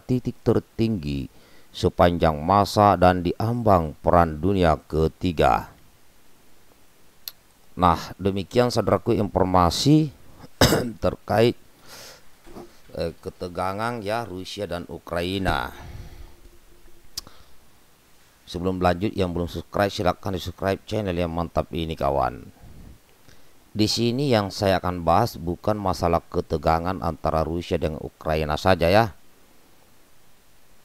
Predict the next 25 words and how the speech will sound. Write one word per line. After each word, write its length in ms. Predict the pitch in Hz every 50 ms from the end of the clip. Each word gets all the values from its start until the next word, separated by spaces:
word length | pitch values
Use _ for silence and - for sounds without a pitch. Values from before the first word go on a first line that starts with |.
| - - - - - - - - -
Ya, 160 | - 78 76
karena 320 | - - - - 80 82
perang 400 | - - 80 82 87 87 73 -
itu 160 | 85 - -
bisa 240 | 101 92 85 78 87
saja 480 | 80 - 87 90 80 87 95 104 110 107 - - - - - -
kapan 400 | - 82 80 - - 90 87 85
terjadi, 640 | - - 82 78 71 90 90 90 92 95 85 71 - - _
kapan 480 | - 82 80 82 - - 87 90 87
s-, 240 | 80 - - - -
bis-, 400 | - 90 85 - - - - - - -
kapan 320 | 87 85 - 82 80 -
saja 160 | - 87 80 92 85
bisa 160 | 76 - 85
terjadi 400 | - - 76 73 80 80 78 73
perang. 380 | - - - 69 65 60 50 - - - - - - - - _ _ _ _ - - _ - _ _ _ _ _ _ - - - - - - _ -
Yang 320 | 101 101 104 98 - - 131
saya 160 | 135 135 127
mau 160 | 123 117 113
ambil 240 | 117 113 104 107 101
hikmah 480 | 80 76 113 - - - 104 95 92
pelajaran 480 | - - 92 92 87 92 90 90 90 87
di 80 | 85 80
sini 320 | - - 82 80 92 82
adalah 480 | 85 - 67 67 76 85 92 - -